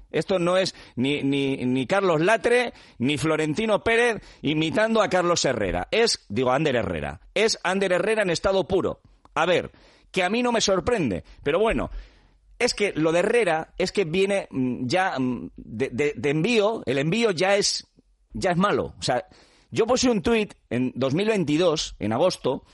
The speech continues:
cuando viene Herrera para aquí, en el que dije, "Golazo por toda la escuadra del P S G". La fanzone se me echó encima, por supuesto, claro. Yo n-, no decía que Herrera era un mal fichaje en lo deportivo porque desconocía cómo estaba y yo pensaba, bueno,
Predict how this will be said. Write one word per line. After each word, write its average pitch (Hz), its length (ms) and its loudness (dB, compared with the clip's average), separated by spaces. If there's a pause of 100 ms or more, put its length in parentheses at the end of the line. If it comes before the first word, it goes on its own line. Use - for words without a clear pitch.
(120)
cuando 101 240 0
viene 180 220 0
Herrera 180 340 0
para 120 160 0
aquí, 139 320 -2 (480)
en 120 80 -2
el 135 140 0
que 131 100 0
dije, 120 340 0
"Golazo 170 440 2
por 160 140 2
toda 180 180 2
la 170 80 2
escuadra 170 340 4
del 127 180 2
P - 120 0
S 131 220 0
G". 101 240 -2 (460)
La 139 200 0
fanzone 208 420 0
se 180 140 0
me 156 80 0
echó - 120 -2
encima, 113 520 -4
por 104 160 -4
supuesto, 113 420 -4
claro. - 320 -4 (920)
Yo 196 380 0
n-, 156 220 -2
no 180 200 0
decía 208 560 -2
que 147 240 -2
Herrera 151 380 -2
era 170 120 0
un 160 120 0
mal 170 140 -2
fichaje 170 400 -4
en 160 60 -2
lo 160 60 0
deportivo 160 460 -2
porque 175 220 -4
desconocía 127 560 -4
cómo 101 160 -2
estaba 139 320 0
y 107 60 -4
yo 120 100 0
pensaba, 107 320 -2
bueno, 147 260 0